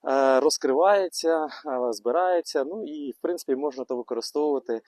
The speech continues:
для свого відпочинку. Тільки погляньте, яка краса. Люди приїжджають просто на машині, а ви можете приїхати, е, зупинитися, ночувати,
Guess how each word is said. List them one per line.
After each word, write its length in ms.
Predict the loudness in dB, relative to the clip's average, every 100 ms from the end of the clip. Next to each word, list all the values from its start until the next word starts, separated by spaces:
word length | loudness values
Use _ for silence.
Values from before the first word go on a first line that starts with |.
| -18 _ -2
для 100 | -2
свого 300 | 0 0 0
відпочинку. 680 | 0 -6 -8 -6 -6 -4 -6
Тільки 260 | -6 -12
погляньте, 540 | -10 -4 -4 -4 -2 -2
яка 240 | -2 -4
краса. 420 | -6 -6 -2 -2 -4 _ _ _
Люди 180 | -6 -6
приїжджають 540 | -4 -4 -2 0 -2 -2
просто 280 | -8 -8
на 100 | -10
машині, 380 | -10 -8 -6 -6 -6
а 60 |
ви 120 | -4
можете 260 | -4 -6 -8
приїхати, 560 | -6 -4 -4 -6 -10 -12 _ -6
е, 320 | -2 0 0
зупинитися, 720 | -4 -6 -6 -8 -4 -2 -2 _ _ _ _
ночувати, 840 | -12 -8 -2 -2 -2 -2 -2 -2